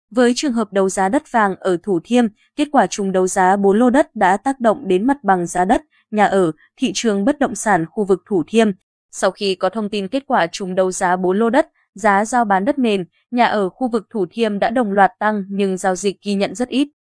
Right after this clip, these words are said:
Cũng theo Bộ Xây dựng, quá trình tổ chức đấu giá đất ở một số nơi có hiện tượng cò đấu giá, quân xanh, quân đỏ lộng hành, thông đồng, dìm giá, làm sai lệch kết quả đấu giá, gây mất an ninh trật tự,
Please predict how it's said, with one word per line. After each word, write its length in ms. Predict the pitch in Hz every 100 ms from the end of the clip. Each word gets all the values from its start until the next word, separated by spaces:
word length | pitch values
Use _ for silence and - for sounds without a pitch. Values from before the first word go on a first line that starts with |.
| _
Cũng 240 | - 202 226
theo 200 | 226 202
Bộ 180 | 185 190
Xây 160 | 202
dựng, 260 | 208 208 - _ _
quá 120 | 220 220
trình 260 | 277 220
tổ 140 | 208 190
chức 220 | 311 311
đấu 160 | 208
giá 160 | 196 202
đất 160 | 240 302 -
ở 120 | 208
một 140 | 190
số 240 | 180 - 202
nơi 260 | 233 262
có 140 | 247 226
hiện 240 | 233 269 -
tượng 280 | 233 - -
cò 120 | 196
đấu 160 | 180 180
giá, 360 | 190 180 262 302 _ -
quân 160 | 208 196
xanh, 320 | - 214 202 190 _
quân 180 | - 208
đỏ 220 | 202 175
lộng 220 | 165 196 202
hành, 320 | 208 190 170 _ _
thông 140 | 214 202
đồng, 280 | 190 170 170 _
dìm 220 | - 190
giá, 340 | 170 175 180 277 _ _ -
làm 220 | 240 226
sai 200 | - 277
lệch 160 | 247 185
kết 120 | 294
quả 120 | 269 185
đấu 160 | 180
giá, 340 | 180 185 196 294 _ _
gây 220 | 202 185
mất 200 | 196 277
an 160 | 214 208
ninh 160 | 202
trật 220 | 190 196 -
tự, 220 | 220